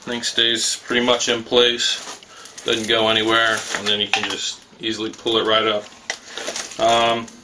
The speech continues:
this thing you can mount it either left or right side. I'm left-handed, so obviously I have it mounted towards the right side of the gun to make it easier to just pull up, sight in. Um, I would definitely say this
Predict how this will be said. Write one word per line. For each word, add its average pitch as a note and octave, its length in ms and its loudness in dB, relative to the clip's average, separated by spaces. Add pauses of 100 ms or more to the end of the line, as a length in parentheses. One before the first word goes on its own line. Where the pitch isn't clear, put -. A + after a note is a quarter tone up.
(240)
this A#2 160 0
thing C3+ 160 2
you C3 100 2
can B2+ 140 0
mount B2+ 240 4
it B2+ 40 0
either B2+ 180 4
left A#2+ 260 4
or A2+ 160 4
right A2 180 4
side. A2+ 440 4 (120)
I'm G#2+ 140 -4
left-handed, G#2+ 520 0
so F#2+ 180 0 (180)
obviously G#2 420 0
I G2+ 60 2
have G#2 120 0
it G#2+ 100 -4
mounted G#2+ 320 0 (540)
towards C#3 260 4
the B2 80 0
right A#2 260 4
side A#2+ 280 4
of A#2 80 -8
the A#2 60 -12
gun A#2+ 400 0 (640)
to A2+ 220 2 (840)
make A2 160 -2
it G#2 140 -6
easier A2+ 280 2
to G#2 60 -2
just - 220 -6
pull A2+ 200 2
up, A2+ 180 2
sight A2 440 0
in. A2 200 2 (760)
Um, A2 560 4 (1900)
I D3 80 0
would D3 100 4
definitely F3 280 4
say D#3 260 2
this - 380 0